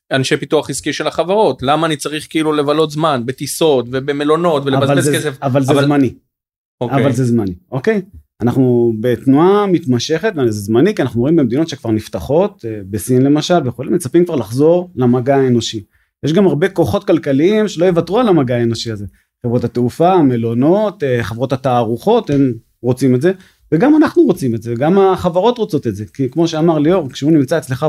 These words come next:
Speaker 2: פה, אותו מנהל בנק מלוס אנג'לס, לארבעה ימים, הוא שלך, ואתה יכול לקדם את העסקים, וכשאתה מגיע למשלחת עסקית לטיוואן, ואתה הולך ופוגש, אה, את חברות התקשורת המקומיות, אתה שם,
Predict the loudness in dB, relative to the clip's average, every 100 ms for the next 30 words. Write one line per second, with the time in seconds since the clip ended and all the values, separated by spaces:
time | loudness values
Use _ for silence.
0 | 0 0 4 4 2 2 0 0 0 0
1 | 0 2 0 -4 -8 _ _ _ -4 0
2 | 2 2 4 4 4 2 0 -4 -4 -4
3 | -2 -2 -2 -6 -4 -2 0 2 0 0
4 | -4 -4 -2 -2 -2 -2 2 2 2 2
5 | 2 -2 _ _ _ _ -2 0 0 0
6 | -2 -2 -6 -2 -2 0 -2 0 2 4
7 | 2 0 -4 -2 -2 -4 -6 -2 -2 0
8 | 2 2 0 -2 -6 -4 -4 -2 -2 -4
9 | -4 -2 0 0 -2 0 0 2 0 _
10 | _ _ -12 -6 0 2 4